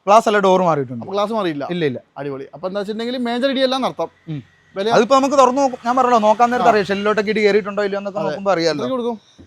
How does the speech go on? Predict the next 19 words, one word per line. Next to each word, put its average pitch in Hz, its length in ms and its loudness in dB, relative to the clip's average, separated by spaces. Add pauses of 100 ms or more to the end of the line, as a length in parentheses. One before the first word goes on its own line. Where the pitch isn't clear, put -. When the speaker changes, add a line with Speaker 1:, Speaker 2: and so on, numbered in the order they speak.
(100)
Speaker 1:
ഇത് 240 80 2
നമുക്കൊരു 247 580 6
നാലേകാൽ 208 440 6
രൂപ 170 140 2
കൊടുത്തേ. 135 240 -6
Speaker 2:
നാലേകാല്? 175 540 -2
Speaker 1:
ഉം. 151 160 -8 (180)
Speaker 2:
ഓ, 160 120 -6
ഡോർ 170 260 -6
മാറി 220 140 -4
ഇപ്പൊ 214 120 -8
ഇരുപത്തഞ്ച് 208 300 -4
ഉറുപ്പിക 202 160 -4
എന്ന് 196 120 -4
പറഞ്ഞൂല്ലേ? 151 380 -6 (440)
<laughs> 214 260 -2
കാരണം 190 240 -2
പതിനാറ് 170 300 0
രണ്ടും. 175 480 -4